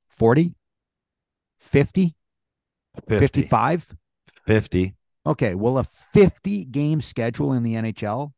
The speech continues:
Speaker 1: is like playing seventy-five in college. Do you understand?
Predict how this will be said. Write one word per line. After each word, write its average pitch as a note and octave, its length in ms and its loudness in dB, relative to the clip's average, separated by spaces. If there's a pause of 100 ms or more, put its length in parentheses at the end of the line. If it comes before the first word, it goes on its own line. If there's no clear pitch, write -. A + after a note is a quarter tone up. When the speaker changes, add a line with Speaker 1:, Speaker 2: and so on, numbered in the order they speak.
Speaker 1:
is A2 300 -4
like A2+ 300 -4
playing B2 380 -4
seventy-five A2 1200 -4 (440)
in G#2+ 140 -4
college. D2+ 540 -8 (1700)
Do E3+ 80 0
you F3+ 60 4
understand? F3 420 2